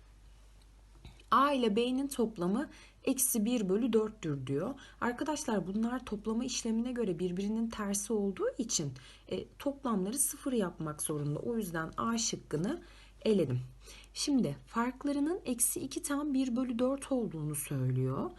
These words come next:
Hemen deneyelim. A yerine ne yazacağım? Eksi bir tam bir bölü dört yazacağım. B yerine de ne yazacağım? Eksi bir tam bir bölü dört yazacağım. O zaman bu neye eşit olacak? Eksi iki tam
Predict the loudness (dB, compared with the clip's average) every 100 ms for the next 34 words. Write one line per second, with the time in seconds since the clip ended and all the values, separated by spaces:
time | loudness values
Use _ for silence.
0 | -16 -20 -20 -18 -6 -2 0 0 0 2
1 | 2 2 2 0 -4 -4 -2 0 2 2
2 | 0 0 0 0 0 0 0 -2 -4 0
3 | 0 2 0 0 0 0 2 2 2 2
4 | 4 2 2 0 -2 0 -2 -2 -2 -4
5 | -14 -18 0 2 4 4 4 2 2 2
6 | 2 0 -2 0 -2 -2 -2 0 0 2
7 | 2 0 -2 0 2 2 2 2 2 2
8 | 2 2 -2 0 -2 -2 -4 -6 -14 -16
9 | -16 -4 0 2 2 2 2 4 4 0
10 | -2 -2 -2 -2 0 0 -2 -4 -4 -4
11 | 2 2 0 -4 -6 -2 2 2 0